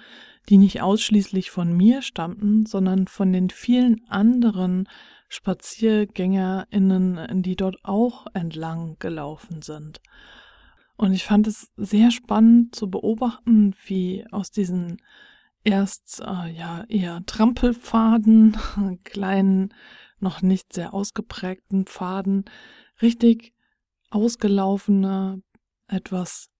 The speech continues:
breitere, tiefere Spuren geworden sind, die ganz gleichberechtigt neben dem eigentlichen Weg entlang liefen. Mittlerweile sind die Wege wieder trocken und diese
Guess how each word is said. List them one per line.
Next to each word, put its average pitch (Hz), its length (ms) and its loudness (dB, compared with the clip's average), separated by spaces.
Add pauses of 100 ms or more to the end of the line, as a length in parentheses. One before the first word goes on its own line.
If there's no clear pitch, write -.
(280)
breitere, 190 600 -6
tiefere 196 560 -6
Spuren 214 720 2
geworden 180 640 -6
sind, 233 540 -4 (1400)
die 220 460 6 (840)
ganz 233 480 4
gleichberechtigt 196 1000 -2 (120)
neben 208 520 6
dem 180 340 -6
eigentlichen 190 800 -2
Weg 170 380 -10
entlang 175 540 -6
liefen. 170 600 -12 (260)
Mittlerweile 214 920 4
sind 202 240 0
die 185 140 -6
Wege 190 320 -4
wieder 175 240 -8
trocken 277 560 -8 (320)
und 202 240 2 (120)
diese 185 440 -4